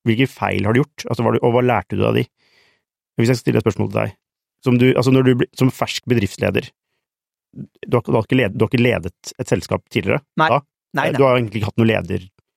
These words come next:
Speaker 2: Nei, det var
Speaker 1: ansvar.
Speaker 2: mer sånne elevråd og
Speaker 1: Ja, ikke sant?
Speaker 2: jobb.
Speaker 1: Ja.
Speaker 2: Tjuefem år, ja.
Speaker 1: Ja, og hva, altså, hvordan går du inn i det, og hva,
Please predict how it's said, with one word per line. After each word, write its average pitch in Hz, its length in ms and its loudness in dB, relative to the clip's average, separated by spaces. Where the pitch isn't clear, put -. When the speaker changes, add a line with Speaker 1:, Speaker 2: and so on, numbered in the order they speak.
Speaker 2:
Nei, 147 260 2
det 151 100 2
var 160 140 2
Speaker 1:
ansvar. 156 180 2
Speaker 2:
mer 151 140 2
sånne 156 240 0
elevråd 135 400 0
og 139 360 4
Speaker 1:
Ja, 139 120 2
ikke 139 160 -6
sant? 151 100 0
Speaker 2:
jobb. 139 240 -4
Speaker 1:
Ja. 139 220 2
Speaker 2:
Tjuefem 160 320 2
år, 156 120 2
ja. 160 100 4
Speaker 1:
Ja, 143 160 0
og 165 180 -4
hva, 160 120 2
altså, 170 260 4
hvordan 147 260 2
går 156 120 0
du - 100 0
inn 113 180 2
i 135 60 4
det, 151 180 4
og 170 200 4
hva, 143 120 4